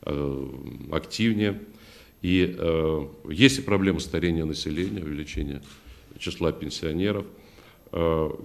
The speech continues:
короче, требуется стратегическая коррекция структуры экономики. И этим придётся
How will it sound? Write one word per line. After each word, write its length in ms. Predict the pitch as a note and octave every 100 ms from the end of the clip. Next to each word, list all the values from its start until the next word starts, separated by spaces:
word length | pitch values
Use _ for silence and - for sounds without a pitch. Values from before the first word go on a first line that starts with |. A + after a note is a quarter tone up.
| -
короче, 340 | - C3+ F3+ A2
требуется 580 | G#2 C#3 C3 G#2+ -
стратегическая 760 | E2 F#2+ - E2+ A2+ - - E2+ - - - -
коррекция 600 | G2 F#2 A#2 - G#2+ G2 -
структуры 520 | - G2 F2 G#2+ G2
экономики. 680 | F#2+ F#2+ F2+ D#2 C#2+ - B1+ - - - -
И 240 | F2+ G2+
этим 220 | E3 C3+
придётся 520 | A2+ G2+ B2+ C3+ -